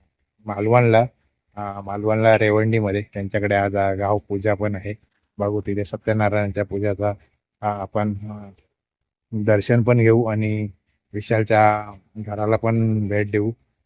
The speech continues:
आता वाजले दीड आणि निघतो आम्ही पटापट. गार्गी पण येते, आरव पण येतो आणि बाईकवरून जायचंय. त्या उन्हाचा तडाखा तर लागणारच आहे. So पटापट जाऊया आणि बघूया विशालचं, अं, घर पण, तो पण, अं, I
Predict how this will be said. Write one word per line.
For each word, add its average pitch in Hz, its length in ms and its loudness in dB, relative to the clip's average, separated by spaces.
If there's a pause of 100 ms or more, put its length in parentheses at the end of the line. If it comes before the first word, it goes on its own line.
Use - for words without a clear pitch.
(140)
आता 104 300 -4
वाजले 107 320 2
दीड 117 280 4 (100)
आणि 107 220 -2
निघतो 107 320 -2
आम्ही 113 200 4
पटापट. 104 420 -2
गार्गी 104 360 0
पण 113 180 2
येते, 113 300 2 (480)
आरव 110 220 4
पण 123 160 4
येतो 113 160 2
आणि 117 140 4
बाईकवरून 120 600 4
जायचंय. 113 400 2
त्या 107 380 2
उन्हाचा 113 420 2
तडाखा 110 380 2
तर 113 120 -2
लागणारच 104 500 0
आहे. - 260 -8 (340)
So 104 480 -2
पटापट 113 760 4
जाऊया 113 420 4
आणि 104 560 -10
बघूया 107 300 2
विशालचं, 107 540 -2 (640)
अं, 104 280 -6 (240)
घर 107 140 -4
पण, 113 260 -2
तो 113 120 2
पण, 117 260 0
अं, 110 300 0
I - 20 -2